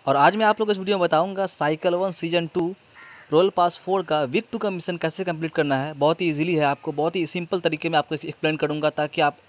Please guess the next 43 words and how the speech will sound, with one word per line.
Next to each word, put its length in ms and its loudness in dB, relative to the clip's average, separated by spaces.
सभी 220 2
mission 280 -2
को 120 -2
आसानी 240 -2
से 140 -8
complete 340 -2
कर 120 -4
पाओ। 300 -2
कल 140 4
मैंने 320 -2
week 220 -2
one 180 2
के 120 -2
लिए 120 2
upload 220 -2
किया 200 2
था 180 2
कि 60 -10
week 180 0
one 160 0
का 120 0
mission 280 -6
कैसे 240 -4
complete 300 -6
करना 280 -2
है। 80 -2
अगर 180 0
आपने 340 0
वो 80 -2
video 200 -2
नहीं 160 -2
देखा 240 -2
तो 100 -4
जाके 260 0
देख 200 -2
लो, 160 0
link 240 -2
दे 80 -4
दूँगा 240 -4
आपको 240 -6
description 320 -12
box 280 -10
में। 200 -8